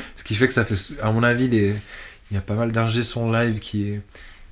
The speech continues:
Speaker 2: il y a... bah, aujourd'hui, le mec, euh, m'a dit, euh, « Bah, tu... j'ai plus de boulot, quoi. » Il, il m'a, il m'a dit ça, puis il y a une part de vrai là-dedans. C'est un peu, un peu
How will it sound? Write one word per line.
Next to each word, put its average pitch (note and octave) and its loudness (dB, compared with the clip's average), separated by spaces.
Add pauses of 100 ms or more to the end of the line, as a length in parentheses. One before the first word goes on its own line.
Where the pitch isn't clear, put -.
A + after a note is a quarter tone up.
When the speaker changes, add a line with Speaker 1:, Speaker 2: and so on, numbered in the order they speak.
(120)
Speaker 2:
il A2+ 0
y A#2 6
a... A#2+ 4
bah, A#2 6
aujourd'hui, A#2 4
le C#3 4
mec, B2+ 2
euh, G#2+ 4
m'a G#2 2
dit, A2+ -2
euh, « G2 0
Bah, G#2+ -2
tu... - -8 (100)
j'ai G2 -4
plus A2+ -6
de G#2+ -4
boulot, A#2 0
quoi. » - -8 (680)
Il, A2+ 6
il A2+ 4
m'a, A2 4
il G#2 2
m'a G#2 0
dit G#2 -2
ça, B2+ 2
puis A2 0
il A2 0
y A2+ 4
a A2 4
une G#2+ 2
part A#2+ 2
de A2+ 2
vrai A2+ 2
là-dedans. A#2+ 0
C'est G#2 -4
un G2 -2
peu, G#2+ -4
un G#2+ -4
peu G#2+ -2